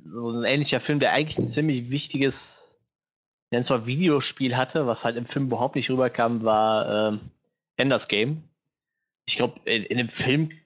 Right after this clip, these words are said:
kam diese ganze Videospielsequenz so drei Minuten rüber und sah echt scheiße aus oder so. Da gab's so drei Minuten und in dem Buch nimmt das quasi das halbe Buch ein. Also die Hälfte von dem Buch spielt eigentlich,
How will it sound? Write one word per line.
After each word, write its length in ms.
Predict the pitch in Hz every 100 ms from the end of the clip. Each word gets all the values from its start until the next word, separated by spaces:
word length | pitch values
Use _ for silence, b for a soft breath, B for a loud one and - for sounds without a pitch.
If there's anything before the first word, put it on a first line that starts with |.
| _ _ _ _ _ -
kam 180 | - 123
diese 240 | 123 120
ganze 580 | 120 131 - 135 127 - - _ _ _
Videospielsequenz 1080 | 127 123 135 165 - - 139 135 127 123 127
so 100 | 123
drei 220 | 123 139 131
Minuten 280 | 123 175
rüber 180 | 180 147
und 80 | 123
sah 100 | 117
echt 220 | - -
scheiße 440 | - - 160 - 90
aus 220 | 107 135
oder 160 | 120 117
so. 220 | 123 113
Da 140 | 110
gab's 220 | 107 -
so 80 | -
drei 180 | 123 120
Minuten 480 | 135 123 147 160 151
und 220 | 113 113
in 100 | 165
dem 160 | 113 110
Buch 200 | - 151 156
nimmt 240 | - 135 127
das 160 | 117
quasi 260 | - 120 139
das 140 | 123
halbe 200 | - 135
Buch 280 | 117 131 147
ein. 160 | 95 95
Also 180 | 107 107
die 140 | 104
Hälfte 320 | 107 120 -
von 160 | 117 127
dem 100 | 123
Buch 160 | 135
spielt 240 | - - 123
eigentlich, 400 | 117 110 -